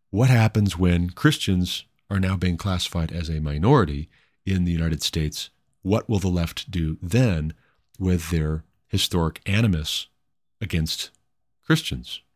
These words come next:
who they see as making a competing truth claim, a competing claim to the claim of the left? These are competing worldviews. They are competing religions, really, at root, especially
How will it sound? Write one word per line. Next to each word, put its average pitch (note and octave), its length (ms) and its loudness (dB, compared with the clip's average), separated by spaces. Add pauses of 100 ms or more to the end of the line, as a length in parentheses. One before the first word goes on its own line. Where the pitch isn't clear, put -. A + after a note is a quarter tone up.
(100)
who F#2 80 -2
they E2+ 140 0
see E2+ 300 -2
as D#2+ 200 -4
making D#2+ 260 -4
a D#2+ 80 -2
competing G#2+ 720 2 (160)
truth - 260 2
claim, D2+ 280 -4
a E2+ 60 -2
competing C#3 680 4 (840)
claim D2+ 440 0 (840)
to A#2+ 100 2
the G#2+ 80 4
claim D#2 300 0
of D2+ 120 -2
the G2 80 0
left? - 440 0 (1120)
These G#2+ 180 2
are F#2+ 140 4
competing A2 680 2 (140)
worldviews. G2+ 580 4
They G#2+ 140 0
are G2+ 100 0
competing F#2 680 -2 (160)
religions, F#2 720 0 (120)
really, D#2 360 0 (320)
at G2 160 -4
root, D#2 320 -6 (300)
especially G#2 540 2